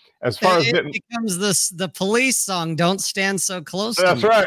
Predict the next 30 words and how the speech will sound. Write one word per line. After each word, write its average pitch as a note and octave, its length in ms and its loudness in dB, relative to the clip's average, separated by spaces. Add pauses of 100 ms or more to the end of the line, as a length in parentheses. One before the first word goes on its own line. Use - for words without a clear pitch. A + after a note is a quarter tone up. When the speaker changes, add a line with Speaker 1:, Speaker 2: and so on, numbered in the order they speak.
Speaker 1:
And F3 160 4
Speaker 2:
<laughs> F3+ 200 4
Speaker 1:
as C3+ 80 -10
far G#3 260 2
as D#3+ 100 0
being F3 360 0
a, D3+ 240 0
you F#3 160 -2
know, E3 100 2
as D#3 140 -2
far F#3 280 0
as, D#3 160 -2 (160)
as D3 140 -8
far F3 180 0
as D3+ 80 -4
getting D#3 240 -2
laid D#3+ 240 2
and A3+ 100 0
stuff, D3 320 0
that C3+ 140 2
was A#2+ 140 -4
good. B2+ 340 -2
But B2+ 120 -2
as A#2+ 120 -10
far D#3 300 2
Speaker 2:
Yeah. D3 60 2
Speaker 1:
as, C#3 200 -2
you D3 100 0
know, C3 180 2
try D3 340 2